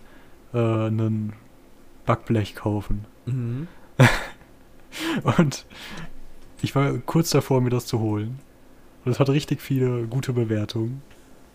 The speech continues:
Speaker 1: Aber dann, wenn man die Bilder sich anschaut, <laughs> sind das einfach nur Grauensbilder, äh, von Leuten mit Backblechen, wo die komplette Beschichtung, äh, dahin geflattert ist.
Speaker 2: Oh Gott.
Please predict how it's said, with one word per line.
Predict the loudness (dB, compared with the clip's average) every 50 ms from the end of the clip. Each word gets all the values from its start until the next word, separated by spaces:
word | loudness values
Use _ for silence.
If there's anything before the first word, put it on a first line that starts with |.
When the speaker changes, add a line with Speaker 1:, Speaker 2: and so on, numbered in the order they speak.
| -20 -20 -20 -18 -18 -18 -18 -18 -20 -12 -2
Speaker 1:
Aber | 2 4 4 6
dann, | 6 6 4 6 4
wenn | 4 4
man | 4 2 0
die | 0 -2 4
Bilder | 6 8 8 8 8 8
sich | 6 4 0 -2 0
anschaut, | 0 0 2 0 2 4 4 4 6 8 8 10 10 8 8 6 0 -10 -10 -12 -14 -16 -16 -18 -20 -20 -20 -20 -20
<laughs> | -20 -20 -20 -20 -20 -20 -20 -14 -8 -2 0 2 4 4 4 2 2
sind | 2 2 4 4
das | 4 2 2
einfach | 2 2 2 2
nur | 2 2 2 2
Grauensbilder, | 2 0 2 4 4 4 4 2 0 -2 -4 -2 0 0 0 2 0 -2 -2 -4 -6 -8 -10 -12 -14 -14 -16 -18 -10 -6
äh, | -4 -4
von | -4 -4 -2 0 0 2
Leuten | 2 2 2 2 0 -2 -2
mit | -2 -2 0
Backblechen, | 0 -2 -2 -2 -2 -2 -2 -2 -2 -6 -8 -8 -6 -4
wo | -2 -2 0 0 -2 -2 -4 -8 -10 -12 -16 -20 -20 -20 -20 -20 -20 -10 -6
die | -4 -2
komplette | 0 0 0 2 2 0 0 0 0
Beschichtung, | -2 -2 0 0 0 0 -2 0 2 2 2 2 0 -2
äh, | -4 -6 -8 -10 -12 -14 -16 -16 -18 -20 -20 -14 -6 0
dahin | 2 4 4 4 4 4
geflattert | 2 0 -2 -2 -2 0 0 2 0 0 -2 -2
ist. | -4 -6 -6 -8 -12 -14 -14 -12 -14
Speaker 2:
Oh | -14 -12 -12
Gott. | -14 -14 -14 -14 -14 -14 -14